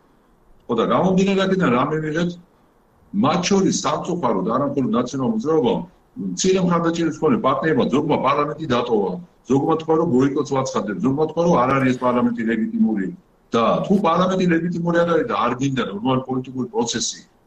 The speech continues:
მაშინ საკონსტიტუციო ცვლილებები როგორ გინდა? აი, ამ მიზანში ეწინააღმდეგებიან,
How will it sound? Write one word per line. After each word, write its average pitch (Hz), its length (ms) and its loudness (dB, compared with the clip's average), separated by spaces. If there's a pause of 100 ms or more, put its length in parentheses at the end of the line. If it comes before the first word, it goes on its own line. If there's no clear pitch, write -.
(140)
მაშინ 175 260 2
საკონსტიტუციო 156 580 -2
ცვლილებები 147 420 0
როგორ 107 300 0
გინდა? 90 320 -6 (600)
აი, 160 160 2
ამ 170 180 4
მიზანში 175 500 4
ეწინააღმდეგებიან, 139 920 0